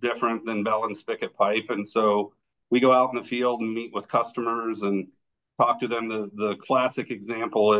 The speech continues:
is when they're used to bell and spigot pipe, they automatically wanna string the pipe. Um, but we'll go out there and say, "Hey, but wait a minute, you're, you're doing polyethylene, you gotta fuse it together. Let's keep it sta-, let's keep the fusion machine sta-, stationary and drag the pipe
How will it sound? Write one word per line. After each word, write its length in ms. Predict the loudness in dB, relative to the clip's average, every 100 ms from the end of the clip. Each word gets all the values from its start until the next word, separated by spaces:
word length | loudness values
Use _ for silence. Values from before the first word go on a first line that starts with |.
| 2
is 160 | -6 _ _ _ -2
when 180 | 0 2
they're 100 | 4
used 300 | 6 4 2
to 80 | 2
bell 240 | 2 2
and 120 | -6
spigot 380 | -4 -4 -4 -6
pipe, 420 | -4 -4 -6 -10 -8
they 220 | -4 -2
automatically 800 | 2 2 2 -2 -4 -4 -6 -4
wanna 240 | -4 -4
string 460 | -8 -2 0 0 -2
the 80 |
pipe. 400 | 0 0 -2 -4 _ _ _ _ _ -4
Um, 400 | 0 0 0 -2
but 160 | -2 0
we'll 140 | 0
go 140 | 2 2
out 140 | 2
there 100 | -2
and 100 | -6
say, 140 | -4
"Hey, 160 | -2 -4
but 140 | -4
wait 140 | -2 0
a 60 |
minute, 280 | 0 -6 -8 -14 _ _
you're, 200 | -6 -4
you're 200 | 0 4
doing 240 | 6 6
polyethylene, 580 | 6 4 4 2 0 -6
you 60 | -4
gotta 160 | -4
fuse 280 | -4 -8 -6
it 100 | -6
together. 580 | 0 4 6 6 6 4 _ _ _ -2
Let's 160 | -2 2
keep 220 | 0 0
it 100 | -4
sta-, 340 | -2 -4 -2 0
let's 180 | 0 0
keep 240 | -4 -4
the 100 | -6
fusion 320 | -4 -2 0
machine 360 | -2 2 2 2
sta-, 380 | 0 -2 -2 -8
stationary 840 | -6 -4 -2 -2 -2 0 -2 -2
and 200 | -2 0
drag 380 | 0 0 0 -4
the 80 | -4
pipe 320 | -2 -2